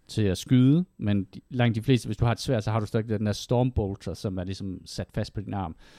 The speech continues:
Øh, så de er faktisk sådan ret versatile, men tit de største damage output, den får du med, med melee-våben. Øh,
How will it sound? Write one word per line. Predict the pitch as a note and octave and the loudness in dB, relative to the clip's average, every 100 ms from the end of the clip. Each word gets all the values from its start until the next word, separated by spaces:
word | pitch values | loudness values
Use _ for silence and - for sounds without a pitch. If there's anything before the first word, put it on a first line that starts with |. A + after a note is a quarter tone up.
| - - - | -20 -20 -8
Øh, | G#2 F#2+ F2 B2+ | -4 -2 -2 -4
så | - | -2
de | A2+ B2 | 2 4
er | B2 | 4
faktisk | B2+ A#2 | 0 -2
sådan | A#2+ | -2
ret | A#2 - | -2 4
versatile, | C#3 C#3+ A#2+ G2+ F2+ F2 C#3+ | 4 4 -2 -6 -4 -6 -4
men | A2 G2+ F#2+ _ | -2 -2 -4 _
tit | - C3 - | -2 0 0
de | |
største | G#2+ - B2+ - | -4 2 0 0
damage | A2+ A2+ G#2+ A#2 F#2+ | -2 0 0 -2 -4
output, | F#2+ - | -6 -6
den | G#2+ | -8
får | - A2+ | -2 -2
du | G2+ F2+ - | -2 -8 -8
med, | A2+ F#2+ F#2 - | -2 0 0 -4
med | - G2 F#2 F2+ | -6 -2 -2 -2
melee-våben. | G2 G#2 F#2+ - - _ _ A#2 G2+ F2 D#2+ _ _ - - _ _ - | 0 0 -2 -6 -20 _ _ -2 -2 -2 -8 _ _ -20 -20 _ _ -8
Øh, | G2+ F#2 | -6 -4